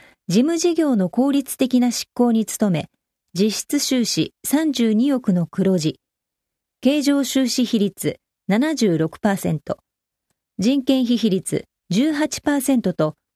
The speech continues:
健全財政を維持しており、これらの運営を高く評価します。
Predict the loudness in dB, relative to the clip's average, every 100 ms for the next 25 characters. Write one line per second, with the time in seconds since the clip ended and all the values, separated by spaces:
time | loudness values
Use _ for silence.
0 | -2 0 0 0 0 2 0 0 0 2
1 | 2 0 -2 -2 -2 0 0 -4 _ _
2 | _ _ -2 0 2 2 2 2 2 2
3 | 2 0 -2 -2 -2 0 0 0 0 -4
4 | -4 -6 -8